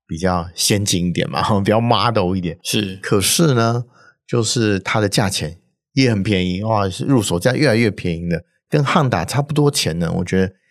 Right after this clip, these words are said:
Speaker 1: 这个对于中国整体的，啊，车市，我觉得是一大挑战。可是呢，就是说，<clears throat> 我们看到比亚迪第二季的业绩也非常好，我们之前讲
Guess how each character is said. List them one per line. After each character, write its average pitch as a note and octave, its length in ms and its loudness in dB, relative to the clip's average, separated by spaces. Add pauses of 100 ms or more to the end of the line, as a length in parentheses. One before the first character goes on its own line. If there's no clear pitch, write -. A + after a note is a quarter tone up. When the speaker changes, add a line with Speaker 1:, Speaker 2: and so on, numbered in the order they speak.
(160)
Speaker 1:
这 D#3 160 2
个 A2+ 120 4
对 B2+ 380 2
于 F2+ 180 2
中 A#2 280 0
国 F2 180 2
整 F2 260 0
体 - 220 -4
的， D#2 300 -4 (340)
啊， D#2+ 560 -4
车 - 260 2
市， G#2 280 0
我 E2 120 0
觉 G#2+ 120 0
得 G2+ 60 2
是 G#2 220 0
一 E2+ 120 -4
大 E2+ 180 0
挑 - 240 -8
战。 - 240 -6 (500)
可 G2 200 -2
是 C3+ 280 2
呢， A#2 300 2
就 A2+ 100 -2
是 A2+ 60 0
说， A2+ 380 0 (160)
<clears throat> C3 240 -2
我 G#2 60 2
们 G#2 100 0
看 B2+ 180 2
到 A#2 120 2
比 G#2+ 220 -2
亚 A2 160 2
迪 E2+ 240 -8 (640)
第 C#3 120 4
二 B2 60 4
季 B2 120 2
的 A2 60 4
业 G#2+ 140 2
绩 F#2+ 140 0
也 E2+ 60 2
非 B2 180 0
常 F#2+ 180 0
好， F2+ 180 -4
我 E2+ 80 -6
们 F#2 120 -4
之 G2+ 100 -4
前 F2+ 180 -2
讲 - 160 -6